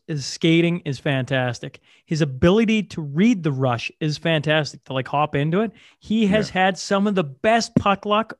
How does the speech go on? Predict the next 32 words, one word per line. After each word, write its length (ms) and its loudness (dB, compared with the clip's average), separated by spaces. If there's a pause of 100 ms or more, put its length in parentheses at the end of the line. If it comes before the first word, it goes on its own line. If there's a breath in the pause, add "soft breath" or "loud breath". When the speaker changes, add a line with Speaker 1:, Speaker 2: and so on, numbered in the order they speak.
Speaker 1:
on 160 -2
scoring 500 0
goals 420 2
I 100 0
think 240 -4
I've 80 0
Speaker 2:
Yes. 140 -6
Speaker 1:
ever 220 4
seen 420 2
out 100 2
of 80 0
a 60 -4
defenseman, 540 -2
Speaker 2:
Yeah, 80 -16 (120)
yeah. 80 -20
Speaker 1:
right? 180 4
Everybody 320 6
wants 260 4
to 60 -12
talk 280 0
how 120 4
many 120 2
goals 340 0
he 80 -2
scored. 320 -6
It's 140 -8
like, 220 -6 (320 soft breath)
have 140 -16
you 100 -18
seen 280 -2
the 80 0
goals? 380 -2